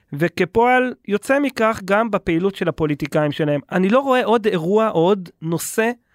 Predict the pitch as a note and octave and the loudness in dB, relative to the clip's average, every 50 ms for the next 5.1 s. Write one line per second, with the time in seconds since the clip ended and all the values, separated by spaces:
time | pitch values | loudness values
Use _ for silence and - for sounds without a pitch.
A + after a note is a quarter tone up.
0 | _ _ _ _ _ _ _ - - - F3+ F3 E3+ E3 - - B3 A#3+ - F3+ | _ _ _ _ _ _ _ -6 -2 0 2 2 2 0 0 -2 -4 -4 -2 -4
1 | F3+ E3 - D#3+ D3+ - D#3+ - F#3+ F#3 F3+ E3 - D#3+ D3 D#3 D#3 F3+ F3 E3 | -4 -2 -2 -4 -4 -4 -4 -2 -2 -2 -2 -2 -4 -2 -4 -2 -2 -2 -4 -4
2 | - - E3+ F3 F#3+ F#3 F3 D#3+ E3 E3+ E3+ E3 C#3+ B2+ C3+ E3+ F#3 G#3 - _ | -4 -4 -2 0 2 2 2 2 2 2 2 0 0 -2 -2 -4 -4 -4 -6 _
3 | _ _ _ _ _ _ - D3 C#3 F3+ - - G#3+ A#3 B3+ A3+ A3+ - - F#3+ | _ _ _ _ _ _ -8 -2 -2 -2 2 2 2 2 2 0 -2 -2 0 0
4 | F3 F#3+ G3 F#3 E3 D3+ F3 E3+ E3+ F3 - D#3+ D3+ E3+ F#3+ G#3+ G#3+ A3+ F#3+ - | 2 2 4 2 2 2 0 -2 -2 -4 -8 -4 -2 0 0 2 0 0 -2 -4
5 | - - | -8 -10